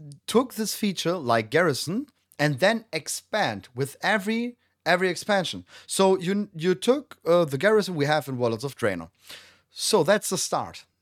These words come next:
Next expansion, we took this garrison, make in what was after that in Legion. So maybe we, we get a house, um, in Dalaran,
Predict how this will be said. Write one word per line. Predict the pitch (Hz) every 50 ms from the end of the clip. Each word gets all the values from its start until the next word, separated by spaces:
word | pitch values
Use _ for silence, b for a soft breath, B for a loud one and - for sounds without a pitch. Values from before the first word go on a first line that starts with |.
| _ _
Next | - 104 113 123 131 131 - -
expansion, | 185 175 - - - 208 208 208 208 185 202 214 247 269 262 208 - -
we | 127 131 151 185 208 226 226
took | 165 - - 202 190 180 185 -
this | 131 135 139 131 -
garrison, | - - - 151 147 147 - - 202 220 247 247 _ _ _
make | 107 107 123 131 135 131 - - - _ _ _ _ _ _ _ _ 147
in | 147 139 131 135 135 127 123 120 113 131 - _ _ _ _ _ _ _
what | - 120 120 123
was | 127 127 123 117
after | - 110 135 143 139 - 139
that | 127 135 135 135 135 131 123 -
in | 123 123 127
Legion. | 127 160 196 190 - - 202 196 175
So | - - 147 143 139 135 135 131 135 135 131 B B B B B B B B
maybe | 127 147 156 170 175 147 170 165 156 151 151 151 151
we, | 151 143 147 143 143 143 139 143
we | 147 147 135 143 131
get | 123 143 143 139
a | 135 127
house, | 117 - 117 120 123 127 131 135 131 131 127 - - -
um, | 131 127 123 120 120 120 117 117 113 117 113
in | 110 113 113 117
Dalaran, | 117 117 170 208 247 254 262 285 370 -